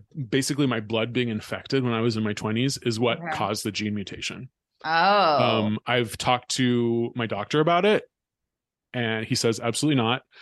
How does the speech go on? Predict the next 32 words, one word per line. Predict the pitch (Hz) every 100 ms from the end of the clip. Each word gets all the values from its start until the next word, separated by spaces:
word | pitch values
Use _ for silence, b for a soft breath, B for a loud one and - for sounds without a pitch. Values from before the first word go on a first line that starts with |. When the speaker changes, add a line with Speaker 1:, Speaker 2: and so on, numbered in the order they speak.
| B -
Speaker 2:
Okay. | 190 185
Speaker 1:
And | 123
I've | 139
talked | 165 120 -
to | 135
my | 117
mom, | 113 110 110 131
who's | 135
a | 113
registered | 113 131 - 147
nurse, | 123 113 131 - -
and | 123
she | -
also | - -
Speaker 2:
Mm-hmm. |
Speaker 1:
says, | 117 117 110 -
"Absolutely | 110 139 151
not." | 135 120 -
<laughs> | - _
Speaker 2:
Yeah. | - 151
Speaker 1:
But | 131 131
it's | 131 -
still, | - 135 123
it's | 160 185
either | 185 208
that | 139 139 139 -
or, | 131 120 117 113 113 110 _ _ _ _
I | 107
hate | 110
to | 131
say | - 196 160
it, | 147